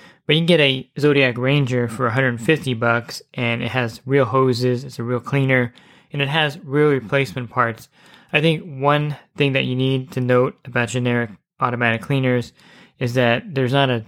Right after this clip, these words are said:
dearth of replacement parts for 'em. From robotic pool cleaners to pressure cleaners to suction cleaners, if you buy one of these generic cleaners, you probably won't be able to get parts for 'em.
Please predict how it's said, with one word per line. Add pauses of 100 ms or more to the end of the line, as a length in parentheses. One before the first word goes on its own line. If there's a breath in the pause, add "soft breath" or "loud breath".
(100)
dearth (160)
of
replacement
parts
for
'em. (400 loud breath)
From
robotic
pool
cleaners
to
pressure
cleaners
to
suction
cleaners,
if
you
buy
one
of
these
generic
cleaners, (600 soft breath)
you
probably
won't
be
able
to
get
parts
for
'em.